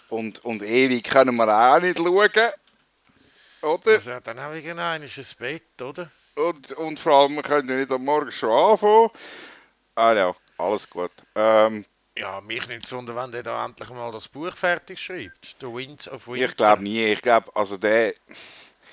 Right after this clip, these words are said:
Speaker 1: der, der Martin, dem geht's ja auch nicht besser, oder, mit den Jahren?
Speaker 2: Nein, nein, aber das war vor etwa fünf Jahren gesagt, irgendwie, es ist alles gut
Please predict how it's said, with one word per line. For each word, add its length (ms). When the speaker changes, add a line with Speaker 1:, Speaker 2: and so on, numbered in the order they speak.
Speaker 1:
der, 160
der 100
Martin, 720
dem 140
geht's 300
ja 180
auch 60
nicht 200
besser, 480
oder, 140
mit 260
den 100
Jahren? 420
Speaker 2:
Nein, 300
nein, 180
aber 240
das 180
war 60
vor 100
etwa 260
fünf 320
Jahren 300
gesagt, 480
irgendwie, 280
es 340
ist 100
alles 300
gut 240